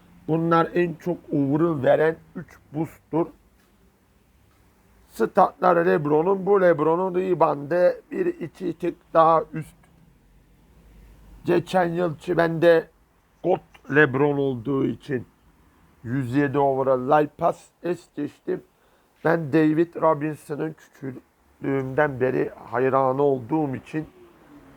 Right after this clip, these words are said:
Robinson kartı için oynuyorum sırf yüz on. Rebound'ı mükemmel, dış şutu pivota göre muazzam.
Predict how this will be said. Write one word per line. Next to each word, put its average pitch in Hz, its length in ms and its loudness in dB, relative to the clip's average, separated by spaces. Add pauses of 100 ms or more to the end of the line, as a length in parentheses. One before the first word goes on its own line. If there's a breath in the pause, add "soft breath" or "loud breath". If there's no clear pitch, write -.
(260)
Robinson 170 640 -2
kartı 165 400 0
için 175 300 -4
oynuyorum 139 560 0
sırf 131 320 -16
yüz 127 300 -4
on. 135 180 2 (760 soft breath)
Rebound'ı 165 680 2
mükemmel, 156 640 -2 (120)
dış 180 180 0
şutu - 640 -4 (680)
pivota 170 520 0
göre 160 300 2
muazzam. 151 720 0